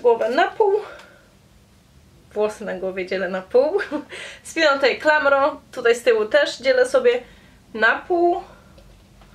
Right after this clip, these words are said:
Czeszę jeszcze raz. I teraz już zakładam magiczną rękawicę, która właśnie też jest dołączona do zestawu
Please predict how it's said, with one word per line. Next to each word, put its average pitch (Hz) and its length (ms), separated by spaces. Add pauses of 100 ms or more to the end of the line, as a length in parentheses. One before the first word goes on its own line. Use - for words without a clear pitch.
(580)
Czeszę 285 360
jeszcze 233 360
raz. 254 520 (880)
I 294 200
teraz 269 360
już 240 120
zakładam 226 720
magiczną 220 480
rękawicę, 208 500
która 202 200
właśnie 202 240
też 220 240
jest 214 180
dołączona 208 600
do 202 140
zestawu 208 640